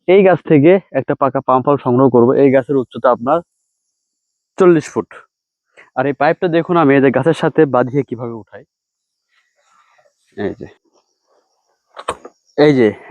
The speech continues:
আমি গাছের গোড়ার সাথে হচ্ছে পাইপটা বাঁধিয়ে দিলাম। তারপরে দেখুন এই যে এক হাতে, এই দেখুন এখন এক, দুই, তিন, চার। পাইপটা হচ্ছে আমি উপরে উঠাই নিলাম। তারপরে হচ্ছে দেখুন এই যে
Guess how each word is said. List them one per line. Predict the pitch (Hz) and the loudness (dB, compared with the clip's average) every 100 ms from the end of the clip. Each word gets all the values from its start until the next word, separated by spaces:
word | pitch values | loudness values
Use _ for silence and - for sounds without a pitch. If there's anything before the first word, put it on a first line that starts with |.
| - | -4
আমি | 127 135 | 0 0
গাছের | 139 139 147 | 0 -2 -2
গোড়ার | 139 147 | 0 0
সাথে | 160 143 160 | -2 0 2
হচ্ছে | 156 135 - 170 196 _ | 0 -6 -8 -8 -8 _
পাইপটা | 127 123 143 139 - _ _ | -4 -4 -6 -6 -8 _ _
বাঁধিয়ে | 127 123 143 | -4 -2 -2
দিলাম। | 131 127 151 | -2 -4 -2
তারপরে | 139 135 151 143 | -2 0 0 2
দেখুন | 127 131 | 2 2
এই | 123 | 2
যে | 110 131 | 2 0
এক | 135 | 0
হাতে, | 139 113 98 _ - _ _ _ | -2 -2 -6 _ -20 _ _ _
এই | 160 147 | -6 -4
দেখুন | 117 120 127 151 - - _ _ | -6 -8 -10 -16 -20 -20 _ _
এখন | 127 135 170 240 _ _ _ _ _ _ _ _ _ | -4 0 0 -2 _ _ _ _ _ _ _ _ _
এক, | 120 139 175 - - _ _ _ 117 104 | 0 2 2 -4 -20 _ _ _ -10 0
দুই, | 143 156 196 233 - - _ _ _ _ _ _ _ | 4 4 4 0 -2 -16 _ _ _ _ _ _ _
তিন, | 302 - _ _ _ | -20 -20 _ _ _
চার। | - 113 - _ - - _ _ _ _ _ _ | -6 -6 -8 _ -20 -20 _ _ _ _ _ _
পাইপটা | 139 147 139 180 | -4 -2 0 0
হচ্ছে | 185 - 214 294 _ _ _ _ _ _ _ - | 0 0 0 0 _ _ _ _ _ _ _ -6
আমি | 135 | -2
উপরে | 156 151 156 | -2 0 0
উঠাই | 143 151 | 0 0
নিলাম। | 127 95 - _ _ _ _ _ | 0 -2 -10 _ _ _ _ _
তারপরে | 139 131 175 185 | -6 -2 2 2
হচ্ছে | 180 - 185 | 0 -2 -2
দেখুন | 151 151 151 | 0 -2 -4
এই | 127 | -6
যে | 110 | -8